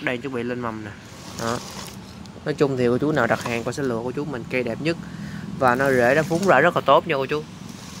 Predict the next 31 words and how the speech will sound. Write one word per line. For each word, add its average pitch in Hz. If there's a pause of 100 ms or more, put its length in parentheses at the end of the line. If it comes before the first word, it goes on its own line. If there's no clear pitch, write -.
(120)
Số 185
lượng 139
hiện 139
tại 127
chỉ 135
có 170
hai 156
mươi 143
chậu 123
thôi. 139 (380)
Cát 170 (100)
chôm 156
thông 147
fancy. 147 (640)
Và 131
số 190
điện 165
thoại 127
bên 139
con 139
là 127
không 151 (120)
chín 165 (100)
không 165
tám 151 (500)
tám 151
bốn 165
sáu 165 (120)
tám 175
không 147
bốn. 147